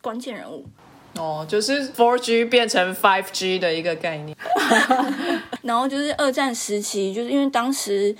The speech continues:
Speaker 1: 法国是被德军占领的，然后说他在这，这场战役就是，呃，号召了大家的向心力，然后最终是反败为胜。
Speaker 2: 嗯。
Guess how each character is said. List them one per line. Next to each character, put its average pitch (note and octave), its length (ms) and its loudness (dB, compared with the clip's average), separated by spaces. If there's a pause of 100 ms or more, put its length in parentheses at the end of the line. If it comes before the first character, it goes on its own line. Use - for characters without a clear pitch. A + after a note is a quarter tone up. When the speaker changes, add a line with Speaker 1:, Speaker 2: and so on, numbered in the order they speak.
(100)
Speaker 1:
法 C4+ 180 -2
国 G3+ 200 -2
是 B3+ 160 -6
被 G#3+ 420 0
德 F#3 240 -8
军 G#3 240 -8
占 G#3+ 300 -6
领 - 160 -14
的， - 100 -18
然 - 40 -16
后 F#3+ 60 -14
说 C#4+ 140 2
他 C#4 260 -2
在 C4+ 160 -4
这， B3+ 180 -6
这 C#4+ 180 -8
场 A3 220 -10
战 A3 240 -6
役 G#3+ 200 -4
就 G#3+ 140 -2
是， G#3 340 -2 (380)
呃， G3+ 180 -4
号 B3+ 220 0
召 A#3+ 180 2
了 A3 80 2
大 G#3+ 180 0
家 G#3 160 -2
的 G3+ 60 -2
向 G3+ 260 -8
心 F#3+ 280 -8
力， F#3+ 200 -8
然 - 80 -14
后 F#3+ 220 -10
最 E3 240 -12
终 D#3+ 260 -10
是 C3 460 -12 (480)
反 - 180 -8
败 F3 160 -4
为 G#2+ 120 -6
胜。 - 200 -10 (680)
Speaker 2:
嗯。 G3 800 -2